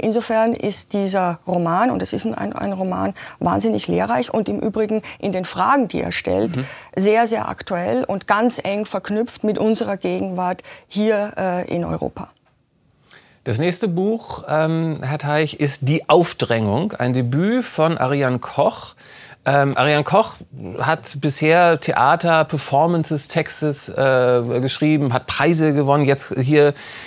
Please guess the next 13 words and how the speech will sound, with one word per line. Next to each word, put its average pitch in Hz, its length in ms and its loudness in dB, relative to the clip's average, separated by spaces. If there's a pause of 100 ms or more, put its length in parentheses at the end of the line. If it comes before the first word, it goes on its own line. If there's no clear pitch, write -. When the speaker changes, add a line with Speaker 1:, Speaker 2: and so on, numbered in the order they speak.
(160)
Speaker 2:
der 135 140 0
erste 170 680 2
Roman. 127 720 0
Wir 156 100 2
lernen 147 380 4
dort 165 240 2
eine 135 220 0
junge 139 200 0
Frau 123 380 -2
kennen, 220 420 -4
die 165 260 -2
einen 143 520 0
Gast - 500 -2